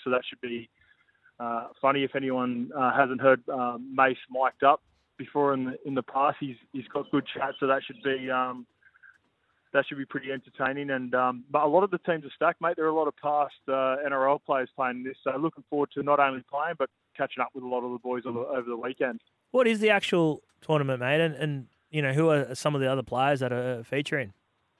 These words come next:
Speaker 1: Yeah, so, um, Alex Glenn's put together a team up in, in Broncos that consists of, like, a lot of his ex, uh, Broncos teammates, Jordan Kahu, Corey Norman, uh, Josh Hoffman, Gerard Beale. So they've got a lot of outside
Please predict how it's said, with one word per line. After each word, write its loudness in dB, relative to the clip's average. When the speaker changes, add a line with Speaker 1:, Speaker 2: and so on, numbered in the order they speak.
Speaker 1:
Yeah, 10
so, 6
um, 10
Alex 8
Glenn's 6
put 4
together 2
a 2
team 0
up 2
in, -10
in -12
Broncos 0
that -16
consists -14
of, -10
like, 4
a -6
lot 4
of -2
his -6
ex, -6
uh, 2
Broncos -4
teammates, -6
Jordan -8
Kahu, 0
Corey -8
Norman, -8
uh, 0
Josh 0
Hoffman, 0
Gerard -4
Beale. 0
So -18
they've 0
got 2
a 0
lot 2
of 4
outside 0